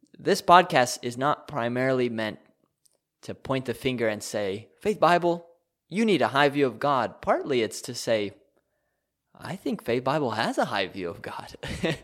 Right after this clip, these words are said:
It's actually the thing that most encourages me about this church and always has since I've been here,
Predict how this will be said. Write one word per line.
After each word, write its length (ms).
It's 120
actually 420
the 300
thing 400
that 260
most 400
encourages 640
me 160
about 320
this 160
church 320
and 140
always 400
has 360
since 240
I've 160
been 140
here, 320